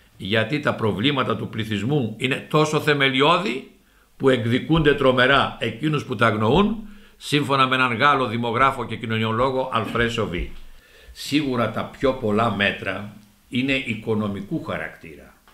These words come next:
αλλά πρέπει να είναι οριζόντια και σταθερά. Παράδειγμα,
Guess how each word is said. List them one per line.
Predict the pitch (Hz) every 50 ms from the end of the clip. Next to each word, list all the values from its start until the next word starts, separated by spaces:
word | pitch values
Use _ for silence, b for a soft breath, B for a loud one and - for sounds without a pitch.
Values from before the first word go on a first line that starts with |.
| B B B B B B B - 110
αλλά | 107 110 113 107
πρέπει | - - 135 156 151 135
να | 117 117 117
είναι | 123 139 131 113 107 104 - -
οριζόντια | 120 120 127 127 117 107 101 101 - 151 151 135 117 98 87 92 90 92 95 110 139 175 - - - _ - - _
και | - 135 131
σταθερά. | 123 - 131 117 113 - 110 110 113 127 113 - - - - - - _ _ _ _ _ _ _ - - - - - - - - -
Παράδειγμα, | 139 143 143 143 131 104 87 85 - 85 - -